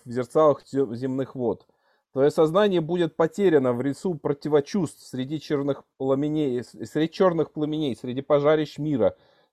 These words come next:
Твой дух, дерзающий, познает притяжение созвездий правящих и борющих планет.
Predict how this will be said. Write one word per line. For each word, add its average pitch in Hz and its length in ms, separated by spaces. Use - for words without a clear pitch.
Твой 147 220
дух, 170 240
дерзающий, 143 640
познает 135 500
притяжение 135 560
созвездий 139 520
правящих 127 540
и 113 120
борющих 131 500
планет. 120 500